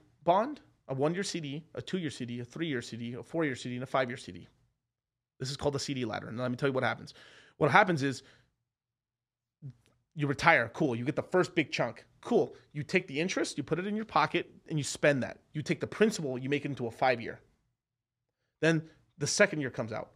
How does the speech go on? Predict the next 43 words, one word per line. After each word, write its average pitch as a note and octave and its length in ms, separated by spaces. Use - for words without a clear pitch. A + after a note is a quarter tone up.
Oh, G#4+ 120
look, G#4+ 140
the - 80
two-year F#3+ 380
comes C3+ 240
out. E2 160
Cool. G#3 260
Take D#3 140
the - 80
two-year, D#3+ 320
you A#2 80
take D#3+ 180
the F3+ 100
interest, F#3+ 280
put E3+ 160
it F#3+ 40
in G3+ 80
your G3+ 100
pocket, - 440
put F3+ 140
the F3 80
two-year G2+ 420
principal F#3 400
back A#2+ 240
in, A#2+ 100
do D#3 100
a D3+ 60
five-year. C#3 420
And D#3+ 140
what D#3 100
happens F3+ 400
is B2+ 160
after G#3 300
five E3+ 360
years, D#3 440
every A3 340
single G#3+ 460
C-, - 340
C F#3 240
D F3+ 180
is C#3 120
a A#2 60
five-year D3+ 760